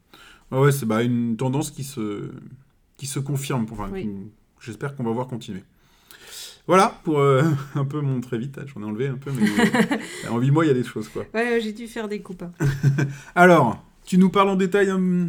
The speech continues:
Speaker 1: un peu plus en dé-, un peu plus en détail
Speaker 2: Ouais,
Speaker 1: d'une
Speaker 2: j'ai,
Speaker 1: série.
Speaker 2: j'ai hésité beaucoup parce qu'il y a une série, bah, ça sera le prochain, donc je fais, je, je, je dis tout de suite, ça sera là, sûrement le, le prochain focus d'un épisode série, ça sera This Is Us.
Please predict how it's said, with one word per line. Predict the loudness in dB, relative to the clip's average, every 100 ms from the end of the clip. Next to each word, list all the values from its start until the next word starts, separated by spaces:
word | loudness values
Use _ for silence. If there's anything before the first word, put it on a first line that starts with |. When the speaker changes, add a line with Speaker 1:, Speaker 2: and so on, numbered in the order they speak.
| -2
Speaker 1:
un | -2
peu | 0
plus | 0
en | 0
dé-, | 0 0
un | 0
peu | 2 0
plus | 0
en | 0
détail | 0 -2 -4
Speaker 2:
Ouais, | 0
Speaker 1:
d'une | 0
Speaker 2:
j'ai, | 0 0
Speaker 1:
série. |
Speaker 2:
j'ai | 2 0
hésité | -2 -4 0 0
beaucoup | -2 -2 -2
parce | -2 -4
qu'il | -2
y |
a | -2
une |
série, | -2 -6 -8 -6
bah, | -6
ça | -8
sera | -8 -8
le | -10
prochain, | -8 -8 -6 -4
donc | -4 -6
je | -8
fais, | -8 -4 -2 -2 -6
je, | -4 -2 0 0 -2
je, | -6 -8
je | -6
dis | -6 -8
tout | -12
de | -12
suite, | -12 -10
ça | -10
sera | -10 -12
là, | -10 -10
sûrement | -8 -6 -4
le, | -6 -8 -12 _ -20 -20 -14 -8
le | -6
prochain | -6 -6 -6
focus | -8 -10 -10 -10
d'un | -8 -6 -6
épisode | -8 -8 -10
série, | -6 -4 -4 -6
ça | -8 -10
sera | -10 -12 -8 -8
This | -6 -6 -6
Is | -6 -6
Us. | -6 -8